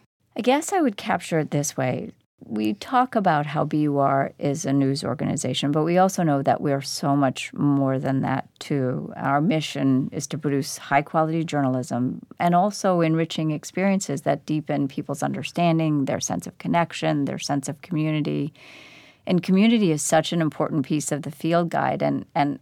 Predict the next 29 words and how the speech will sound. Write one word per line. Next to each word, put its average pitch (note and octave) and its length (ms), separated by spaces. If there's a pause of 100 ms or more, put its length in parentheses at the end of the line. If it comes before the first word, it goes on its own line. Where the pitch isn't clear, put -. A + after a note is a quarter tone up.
(120)
and C#3+ 120
actually E3 300
of C#3+ 120
who D#3 180
we D3 200
are. D3+ 380
We D#3 160
want D#3 360
to D#3+ 100
expand D3 560
the D3 80
circle - 640 (520)
so E3+ 220
more E3 240
people E3 320
discover D3+ 460
B D3 160
U D3 160
R D3 360
and D3+ 220
get D3 200
to - 100
experience D3+ 840
every D#3 220
dimension D3 480
of C#3 100
what - 160
we D3+ 140
do D#3 360